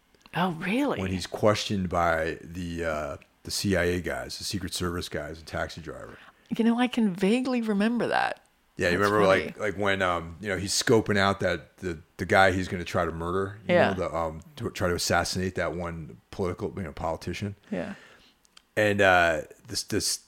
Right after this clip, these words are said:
Speaker 2: Secret Service guys get hip to him as being a possible threat, you know what I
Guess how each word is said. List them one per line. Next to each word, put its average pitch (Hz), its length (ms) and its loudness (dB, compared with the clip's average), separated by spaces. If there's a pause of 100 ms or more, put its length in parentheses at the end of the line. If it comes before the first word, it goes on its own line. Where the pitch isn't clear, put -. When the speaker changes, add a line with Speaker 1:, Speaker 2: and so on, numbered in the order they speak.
Speaker 2:
Secret 123 380 2
Service 127 400 8
guys 95 460 6
get 95 220 0
hip 104 260 4
to 92 100 -2
him 85 220 -2
as 80 100 -8
being 87 320 -4
a 80 60 -6
possible 82 560 0
threat, 92 480 0
you 87 100 -10
know 85 80 -8
what 87 120 -8
I - 20 -4